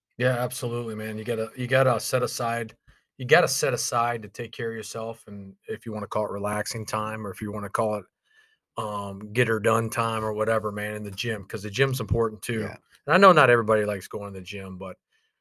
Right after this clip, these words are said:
Speaker 1: I just, I feel like society nowadays is just so negative, and,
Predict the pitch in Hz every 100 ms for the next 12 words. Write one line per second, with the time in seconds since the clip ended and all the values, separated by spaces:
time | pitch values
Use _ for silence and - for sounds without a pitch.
0 | - - 180 - 131 175 175 156 - 117
1 | - 107 113 113 104 98 98 101 92 92
2 | - 104 - - 120 110 104 104 101 95
3 | 92 101 98 95